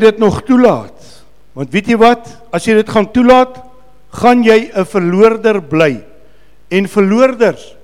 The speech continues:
gaan die hemel toe nie. Haai,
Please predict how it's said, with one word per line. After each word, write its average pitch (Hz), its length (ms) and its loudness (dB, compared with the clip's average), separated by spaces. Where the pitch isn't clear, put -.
gaan 226 120 -4
die 220 100 -4
hemel 247 300 2
toe 226 120 -4
nie. 127 200 -8
Haai, 180 380 -4